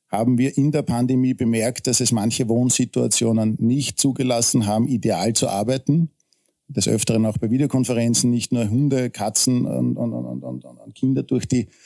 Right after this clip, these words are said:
äh, Zoom und, äh, Co. Videoveranstaltungen laufen gesehen haben, sondern es ist einfach auch dann,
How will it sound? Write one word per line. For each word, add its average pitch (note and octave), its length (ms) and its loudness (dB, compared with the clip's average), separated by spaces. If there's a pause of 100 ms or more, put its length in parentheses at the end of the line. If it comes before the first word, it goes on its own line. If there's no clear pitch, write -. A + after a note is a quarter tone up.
(200)
äh, A#2+ 560 0
Zoom C#3 420 2
und, B2 300 0
äh, B2 260 -4
Co. B2+ 480 0
Videoveranstaltungen A#2 960 0
laufen A2+ 360 0
gesehen A2+ 360 0
haben, G#2+ 220 0
sondern A#2+ 320 2
es A#2 140 0
ist - 160 -2
einfach G#2+ 300 -4
auch A2+ 200 -6
dann, A2+ 240 -2